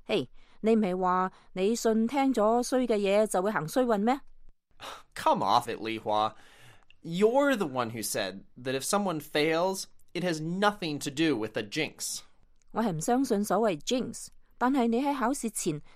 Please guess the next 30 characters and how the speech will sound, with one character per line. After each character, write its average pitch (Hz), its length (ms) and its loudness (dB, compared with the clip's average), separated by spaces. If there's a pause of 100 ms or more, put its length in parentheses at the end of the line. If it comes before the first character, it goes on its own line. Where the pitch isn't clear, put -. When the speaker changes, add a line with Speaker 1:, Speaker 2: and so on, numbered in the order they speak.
Speaker 1:
同 226 140 0
我 254 100 2
拗 269 260 2
頸， 220 280 2 (120)
影 185 200 0
響 240 160 2
咗 226 180 2
我 208 120 -2
嘅 190 80 -4
心 220 260 0
情， 156 220 -4 (220)
所 - 220 0
以 277 100 4
我 226 120 0
先 262 160 0
至 220 100 -2
考 190 140 0
得 214 120 0
唔 151 80 -6
好 156 140 -4
啫。 165 260 -6 (680)
Speaker 2:
<laughs> - 540 -8
You 196 200 0
want 214 240 10
me 160 300 2
to 208 120 0
feel 196 260 4
guilty? 180 500 2 (280)
<laughs> 127 40 -8 (260)
Well, - 240 -4